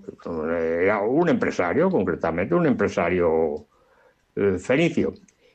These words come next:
Y desde los primeros momentos, pues entonces observó que Pitágoras, pues, miraba y observaba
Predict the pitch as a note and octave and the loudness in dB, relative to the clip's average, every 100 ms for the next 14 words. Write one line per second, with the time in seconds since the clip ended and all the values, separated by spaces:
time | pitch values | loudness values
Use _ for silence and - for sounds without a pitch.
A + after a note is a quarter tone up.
0 | - G#3 F#3+ F#3+ F#3+ F#3+ F#3+ F3+ F#3 F3+ | -2 2 4 4 4 2 2 2 2 2
1 | F3+ F#3 F3+ D3+ E3+ E3 B2+ B2+ A#2 - | 2 2 2 2 0 0 0 0 0 2
2 | D3+ - D#3+ D3+ B2+ - A2 F#2+ F2+ D3 | 2 2 2 2 0 0 0 2 2 2
3 | C#3+ C#3+ - _ _ _ _ _ F#3+ F#3 | 2 -2 -12 _ _ _ _ _ -4 0
4 | F#3+ F#3+ F#3 D#3 D#3+ D#3+ D#3+ C#3 B2+ A#2+ | 0 2 2 2 2 0 -2 0 2 0
5 | A2+ A2+ A2+ E3 F3 C#3 C#3 C#3+ D3+ C#3+ | -2 -2 0 2 2 2 0 0 0 0
6 | B2 G#2+ F#2+ G#2 G2 A2 A2+ D#3 F3 C3+ | -2 -4 -4 -2 -2 0 2 2 2 2
7 | B2+ C3+ | 0 -2